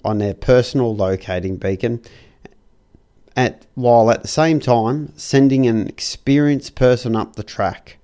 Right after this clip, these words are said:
to call emergency services. The communication equipment they were using included an in-,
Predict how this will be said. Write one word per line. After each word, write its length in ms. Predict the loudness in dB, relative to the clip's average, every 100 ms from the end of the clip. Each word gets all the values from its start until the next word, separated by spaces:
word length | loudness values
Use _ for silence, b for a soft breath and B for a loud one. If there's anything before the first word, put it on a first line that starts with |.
| b b b b
to 100 | -14
call 420 | -6 0 2 2 0
emergency 560 | 0 -2 -2 -8 -12
services. 840 | -10 -4 -2 -4 -12 -16 -16 -18 -20 _ _ _ _ b b b b b b _
The 420 | 2 4 4 2 -6 -8
communication 800 | -2 0 2 0 0 -2 0 -4
equipment 460 | -2 -4 -4 -4
they 140 | 0 0
were 100 | 0
using 640 | -2 -2 -2 -4 -4 -6 b b -6
included 640 | -6 2 4 6 6 4
an 340 | 4 4 0 0
in-, 280 | 0 0